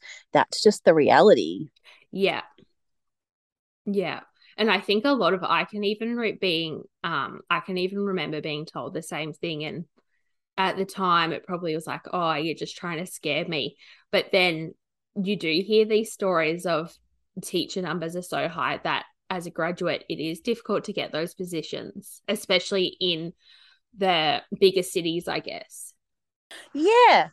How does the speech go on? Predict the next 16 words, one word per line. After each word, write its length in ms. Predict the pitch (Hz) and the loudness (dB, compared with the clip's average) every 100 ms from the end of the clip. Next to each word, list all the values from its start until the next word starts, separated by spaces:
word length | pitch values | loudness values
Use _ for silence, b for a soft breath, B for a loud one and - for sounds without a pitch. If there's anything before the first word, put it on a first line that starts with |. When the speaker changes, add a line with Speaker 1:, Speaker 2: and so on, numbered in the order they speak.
| _ - | _ 6
Speaker 1:
it 160 | 311 277 | 6 8
was. 640 | 311 302 247 156 190 - _ | 10 12 12 10 6 -8 _
And 340 | 214 247 254 240 - _ - B - _ | 6 8 8 6 0 _ -20 B -20 _
I 160 | - 262 | 0 2
guess 460 | 226 269 - - - | 6 4 2 -16 -8
at 200 | - 233 | -4 -2
that 180 | 226 214 220 | 0 0 0
time, 560 | 226 220 220 214 208 196 _ _ _ _ - | 0 4 4 2 -4 -10 _ _ _ _ -4
I 100 | 185 | -4
wasn't 560 | 202 190 190 196 240 240 - | -2 4 4 6 2 0 -2
open 600 | 185 202 - 220 214 214 - | 0 0 -4 -6 -4 -4 -6
to 160 | 220 - | -8 -2
going 720 | - 175 175 180 180 185 190 180 _ _ _ | 6 8 8 8 6 4 2 0 _ _ _
outside 800 | - 175 165 - - 147 131 156 | 0 2 0 -4 -6 0 0 0
of 100 | 196 220 | -2 0
Melbourne. 680 | 226 214 226 240 254 311 | 2 4 2 2 2 2